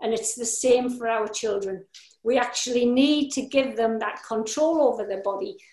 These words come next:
until they can start, um, then concentrating on other things. So I hope that's given you, um, a few things to think about. As I said, co-, please come up with any ideas,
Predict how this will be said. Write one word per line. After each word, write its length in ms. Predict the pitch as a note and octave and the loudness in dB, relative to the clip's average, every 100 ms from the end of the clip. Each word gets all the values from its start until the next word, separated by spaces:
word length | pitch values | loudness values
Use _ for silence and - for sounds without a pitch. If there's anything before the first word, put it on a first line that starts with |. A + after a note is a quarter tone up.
| _ A3 | _ -6
until 340 | G#3 G#3+ G#3+ | -6 -2 -2
they 140 | G#3 | -2
can 200 | G3+ G3 | -4 -8
start, 640 | G3 - - G#3+ F#3+ F#3+ - - | -6 -6 -4 -2 -2 -4 -14 -10
um, 440 | G3+ F#3+ G3+ G#3 - - _ _ _ _ _ _ _ _ - | -4 -4 -4 -6 -12 -20 _ _ _ _ _ _ _ _ 0
then 300 | B3 A3+ - | 2 2 -2
concentrating 680 | G3+ G#3 G3 - F#3+ G3+ G3+ | -8 -8 -10 -8 -8 -8 -10
on 120 | G3+ | -10
other 160 | - F#3+ | -12 -14
things. 380 | - C4 C4+ - - | -14 -12 -14 -16 -16
So 180 | - D#4 | -4 4
I 100 | D#4 | 4
hope 400 | E4+ F#4 G#4 G#4+ | 6 6 6 6
that's 260 | F4+ - - | 2 0 -2
given 300 | D4+ C#4 C#4 | -2 2 4
you, 400 | C#4+ C#4 C#4 C4+ | 4 2 2 4
um, 340 | C4 C4 C4+ | 4 4 2
a 60 | - | -2
few 280 | - C#4+ C#4+ | -4 -2 -2
things 360 | C4+ B3 A#3+ - | -2 -4 -4 -6
to 60 | |
think 300 | - A#3+ A#3+ | -6 -4 -4
about. 360 | C4 D#4+ F4+ F#4+ - - _ - | 0 4 4 2 -4 -12 _ -2
As 140 | C#4 | 2
I 80 | C#4+ | 2
said, 460 | C#4+ E4+ E4+ E4+ | 4 6 6 4
co-, 240 | - D#4 D#4+ | 2 2 4
please 360 | E4 F4+ F#4+ - | 6 8 6 4
come 160 | D#4+ | 2
up 140 | D#4 B3+ | 2 0
with 140 | B3+ | 0
any 260 | A3+ A3+ A3 | 0 0 0
ideas, 800 | G#3 G3+ A#3 B3+ C#4+ C#4 - | 0 0 0 0 0 -2 -8